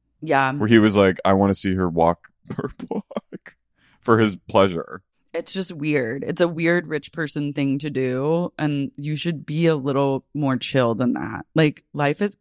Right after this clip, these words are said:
Speaker 1: good, hun. You're fucking insanely wealthy. You have a beautiful daughter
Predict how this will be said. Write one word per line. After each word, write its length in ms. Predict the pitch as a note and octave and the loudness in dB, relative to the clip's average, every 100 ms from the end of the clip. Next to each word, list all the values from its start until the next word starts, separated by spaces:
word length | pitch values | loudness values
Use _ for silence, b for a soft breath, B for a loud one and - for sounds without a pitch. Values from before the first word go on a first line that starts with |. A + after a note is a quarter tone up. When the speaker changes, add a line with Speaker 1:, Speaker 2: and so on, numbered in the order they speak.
| - | -6
Speaker 1:
good, 500 | C#3 F3 D#3 B2 - C3+ | -2 0 0 -2 -6 -6
hun. 400 | C3+ B2 D3+ E3 | -4 -2 -2 0
You're 280 | F3 F3+ F#3 b b b b - | 2 0 -2 b b b b -10
fucking 400 | E3+ E3+ F#3+ F#3 | -8 -4 0 2
insanely 580 | F3 - F3 E3+ F3+ | 0 -2 -2 0 2
wealthy. 320 | F3 E3+ E3+ F#3 | 2 2 0 -2
You 60 | |
have 100 | E3+ | -2
a 60 | E3+ | -4
beautiful 540 | D3 D#3 D#3+ D#3+ E3+ | -4 0 0 0 -4
daughter 680 | D#3+ D3+ D3+ D#3 D3+ D3 D3+ | -2 0 0 -2 -4 -4 -6